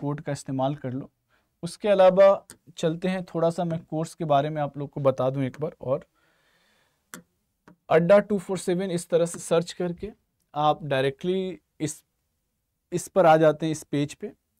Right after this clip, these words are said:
इस पेज पे आने के बाद जब यहाँ पे सर्च करते हैं ना, तो आपको यहाँ पे यूजीसी दिख जाता है। यूजीसी हिस्ट्री वाले में अगर चलते हैं तो आपको मिल जाएंगे इस तरह के बैचेस,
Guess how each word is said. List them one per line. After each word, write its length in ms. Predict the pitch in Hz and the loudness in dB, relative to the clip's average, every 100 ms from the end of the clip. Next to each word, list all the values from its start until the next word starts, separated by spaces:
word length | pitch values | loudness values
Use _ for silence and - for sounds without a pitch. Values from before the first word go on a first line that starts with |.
| _ _ _ - | _ _ _ -8
इस 180 | 185 185 | -8 -6
पेज 260 | 185 185 | -4 -4
पे 100 | - | -2
आने 240 | 185 170 175 | -2 -2 -4
के 80 | 170 | -2
बाद 320 | 165 185 - _ _ - | 0 0 -2 _ _ -14
जब 280 | 156 165 156 | -6 -6 -4
यहाँ 220 | 160 175 | -2 -2
पे 140 | 190 | -4
सर्च 300 | 180 185 175 | -6 -6 -6
करते 280 | - 175 175 | -6 -6 -6
हैं 60 | 185 | -10
ना, 100 | 214 | -8
तो 120 | 202 | -4
आपको 260 | 151 143 165 | -4 -2 -6
यहाँ 220 | 151 151 | -4 -4
पे 120 | 156 | -6
यूजीसी 460 | 147 135 143 160 - | -6 -6 -6 -8 -8
दिख 160 | 131 123 | -8 -4
जाता 300 | 131 127 135 | -4 -4 -6
है। 60 | 135 | -6
यूजीसी 420 | 143 156 175 175 | -6 -8 -8 -6
हिस्ट्री 280 | 151 - 190 | -6 -8 -4
वाले 200 | 180 175 | -2 -2
में 100 | 175 | -4
अगर 140 | 165 165 | -6 -6
चलते 320 | 165 165 175 | -8 -8 -10
हैं 120 | 208 _ _ _ _ - | -12 _ _ _ _ -10
तो 140 | - - | -4 4
आपको 340 | 165 170 - | 4 4 0
मिल 200 | 175 165 | 0 0
जाएंगे 260 | 160 165 180 | 0 0 -2
इस 220 | 185 156 - | -4 -6 -4
तरह 180 | 151 | -2
के 120 | 143 143 | -2 -2
बैचेस, 540 | 127 113 117 107 - | -2 -4 -8 -16 -16